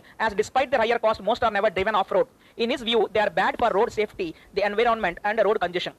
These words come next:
If you notice, we have done paraphrasing, we have used a quotation, we also summarized. All the three are included in this citation. Now, a quotation involves, it includes author's name, date of publication, and the page number. For example, Smith, comma, two thousand nine, colon thirty-seven. This is how a quotation should be written. Whereas a summary will involve,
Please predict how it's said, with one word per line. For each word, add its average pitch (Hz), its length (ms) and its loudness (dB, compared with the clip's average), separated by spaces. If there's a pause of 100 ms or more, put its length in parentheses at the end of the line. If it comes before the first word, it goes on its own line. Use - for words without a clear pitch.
If - 80 -14
you 208 60 -4
notice, 226 340 0 (220)
we 202 80 2
have 196 180 0
done 175 160 -2
paraphrasing, 247 500 0 (200)
we 190 60 0
have 180 100 0
used 170 120 -2
a 175 60 -2
quotation, 277 400 2 (160)
we 220 120 0
also 240 180 0
summarized. 165 500 -2
All 233 140 2
the 226 80 2
three 226 140 -2
are 214 60 2
included 190 300 -2
in 151 80 -4
this - 220 -12 (140)
citation. 170 420 -2 (380)
Now, 220 100 0
a 480 100 2
quotation 381 480 0 (280)
involves, 254 380 2
it 214 80 -8
includes 277 320 -2
author's 214 300 2
name, 262 240 -2 (240)
date 254 160 2
of - 80 -2
publication, 247 500 -2 (140)
and 269 120 -2
the 294 80 -4
page 233 220 0
number. 190 260 0
For 226 60 -2
example, 226 320 0
Smith, 247 260 -6
comma, 220 220 2
two 226 140 -4
thousand 214 180 -2
nine, 202 160 0
colon 196 240 0
thirty-seven. 185 480 -2 (220)
This 214 80 -8
is 214 80 -2
how 247 60 4
a 226 40 0
quotation 233 320 -2
should 214 100 -6
be 175 60 2
written. 165 220 -4 (260)
Whereas 277 200 2
a 277 40 0
summary 311 300 0
will 294 80 -2
involve, 233 400 2